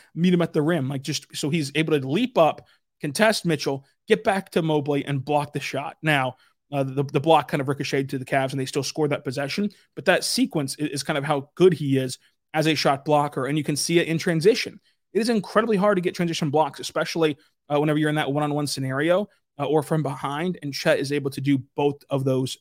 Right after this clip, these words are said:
things. And the, the thing about Chet is, yes, he's compromised defensively against Embiid and Jokic. So is everyone. But there's no, there's no hunting him out or, or getting switches that are advantageous to you, because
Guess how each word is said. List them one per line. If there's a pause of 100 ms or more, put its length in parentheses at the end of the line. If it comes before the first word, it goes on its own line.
things. (400)
And (420)
the, (580)
the
thing
about
Chet
is,
yes,
he's
compromised
defensively
against
Embiid
and
Jokic.
So
is
everyone. (840)
But
there's
no,
there's
no
hunting
him
out
or,
or
getting
switches
that
are
advantageous
to
you,
because